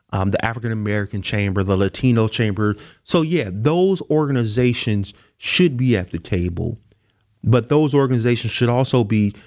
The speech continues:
partnering with education institutions because, you know, we've been sort of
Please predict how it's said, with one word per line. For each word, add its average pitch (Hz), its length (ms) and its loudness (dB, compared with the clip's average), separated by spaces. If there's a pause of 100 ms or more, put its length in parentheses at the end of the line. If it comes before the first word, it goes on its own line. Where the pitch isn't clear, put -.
(200)
partnering 117 420 -2
with 104 200 0
education 117 640 -2
institutions 85 880 -4 (1120)
because, 113 500 0 (200)
you 120 120 2
know, 104 120 4
we've 123 440 2
been 127 260 2
sort 139 280 0
of 113 180 0